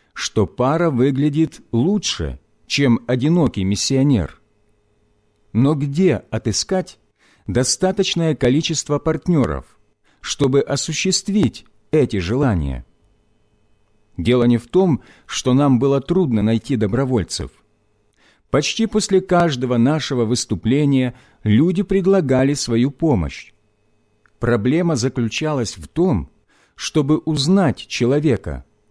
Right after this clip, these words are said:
посланного нам Богом. Пытаясь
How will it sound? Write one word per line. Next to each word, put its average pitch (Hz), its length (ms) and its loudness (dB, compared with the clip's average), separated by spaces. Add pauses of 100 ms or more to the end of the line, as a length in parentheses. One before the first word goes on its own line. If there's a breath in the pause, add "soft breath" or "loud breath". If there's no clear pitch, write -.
(120)
посланного 170 760 0
нам 113 440 2
Богом. 82 480 -4 (1200)
Пытаясь 165 800 -2